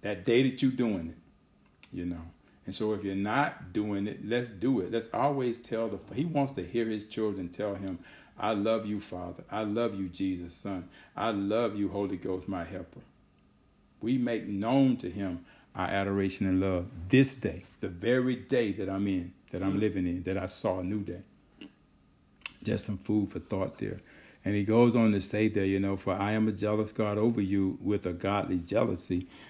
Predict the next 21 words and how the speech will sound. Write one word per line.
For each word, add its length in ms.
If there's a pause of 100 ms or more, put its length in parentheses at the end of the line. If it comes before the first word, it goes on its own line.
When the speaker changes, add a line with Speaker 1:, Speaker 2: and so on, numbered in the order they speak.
(100)
Speaker 1:
for 140
I 280
have 340
espoused 760
you 200
to 180
one 320
husband." 460
God 220
has 120
only 340 (380)
allowed 480
us 160
to 120
be 200
married 440
to 100
him 280
through 160
Jesus 400
Christ, 400